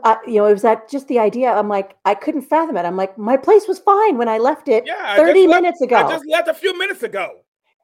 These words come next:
Speaker 1: And now you're telling me my home, my everything, my,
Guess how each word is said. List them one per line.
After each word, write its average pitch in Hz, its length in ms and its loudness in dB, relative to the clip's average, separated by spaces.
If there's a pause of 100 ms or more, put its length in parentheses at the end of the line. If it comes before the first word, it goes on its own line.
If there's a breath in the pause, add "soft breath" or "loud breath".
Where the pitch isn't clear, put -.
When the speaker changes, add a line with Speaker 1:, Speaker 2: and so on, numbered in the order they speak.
Speaker 1:
And 233 400 -2
now 247 300 -2
you're 277 220 -8
telling 254 420 -10
me 220 120 -10
my 202 200 -10
home, 220 560 -8
my 175 240 -10
everything, 226 680 -8
my, 175 300 -10